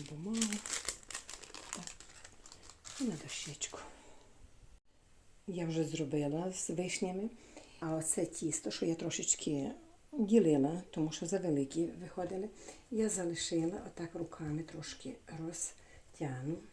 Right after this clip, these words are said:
І отут біля мене є стакан. І так зроблю стаканом. І покажу вам, які вони виходять, коли вони без начинки. Просто отак стаканом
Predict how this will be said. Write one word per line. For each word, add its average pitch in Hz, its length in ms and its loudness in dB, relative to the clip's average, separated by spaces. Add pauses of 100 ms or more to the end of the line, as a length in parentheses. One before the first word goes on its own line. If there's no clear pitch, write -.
(640)
І 302 100 0
отут 170 220 0
біля 151 240 2
мене 147 240 2
є 143 180 -4
стакан. 214 560 -8 (720)
І - 40 -16 (100)
так 185 120 -10 (320)
зроблю 175 380 0 (100)
стаканом. 151 500 0
І - 80 0
покажу 214 400 2
вам, 180 160 2
які 165 240 0
вони 180 200 -2
виходять, 170 560 -4 (1080)
коли 170 400 2
вони 170 260 10
без 170 360 6 (320)
начинки. 160 640 2 (420)
Просто - 380 -2 (140)
отак 165 180 4
стаканом 165 500 0